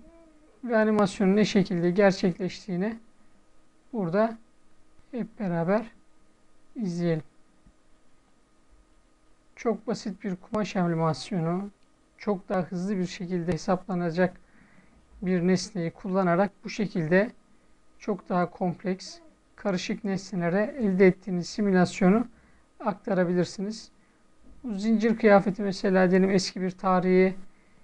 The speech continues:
şövalyenin, bir yeniçerinin üzerindeki bir kıyafeti zincirden oluşabilir. Bunun için basit bir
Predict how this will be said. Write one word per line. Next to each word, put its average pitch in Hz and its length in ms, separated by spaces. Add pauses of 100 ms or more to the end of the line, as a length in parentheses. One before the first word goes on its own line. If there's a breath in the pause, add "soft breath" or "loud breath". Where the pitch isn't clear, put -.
şövalyenin, 185 840 (1400)
bir 185 140
yeniçerinin 180 920 (680 soft breath)
üzerindeki 180 600
bir 180 140
kıyafeti 185 720 (160)
zincirden 185 640
oluşabilir. 175 540 (400 soft breath)
Bunun 269 120
için 220 420
basit 220 380
bir 185 300